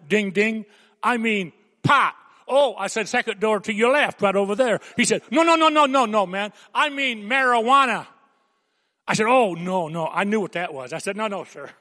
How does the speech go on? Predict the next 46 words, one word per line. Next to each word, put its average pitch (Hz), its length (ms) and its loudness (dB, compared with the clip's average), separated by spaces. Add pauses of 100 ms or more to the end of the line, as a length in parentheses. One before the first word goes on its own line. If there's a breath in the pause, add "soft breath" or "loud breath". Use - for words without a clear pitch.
(500 loud breath)
I 220 140 2
don't 202 200 2
use 190 240 2
that 131 220 -6
stuff." 131 320 -10 (360 soft breath)
He 180 80 -8
said, 156 200 -8
"Hey, 185 240 0
man, 156 420 -8 (580)
ding, 160 240 -2
ding. 160 320 -6 (640 soft breath)
You 196 120 -6
gotta 196 260 0
have 190 280 0
something 180 380 -4
on 165 220 -6
you 160 180 -6 (200)
to 170 100 -4
have 170 220 -4
all 180 100 -2
the 151 120 -6
fun 185 280 -6
you're 147 160 -6
having, 139 400 -10 (220 soft breath)
ding, 156 280 -4
ding." 170 360 -6 (280 loud breath)
And 156 100 -10
I 151 40 -6
looked 185 280 -4
at 190 120 0
him 175 160 -4
right 185 140 -4
in 165 60 -14
the 160 120 -6
eye 170 120 -2
and 151 100 -8
I 143 80 -10
said, 135 200 -10
"Well, 175 460 -6 (500 soft breath)
I 151 80 -10
had 170 160 -6
a 143 100 -6
Buick 185 460 -4
on 131 220 -6
me 131 140 -8
once." 135 500 -10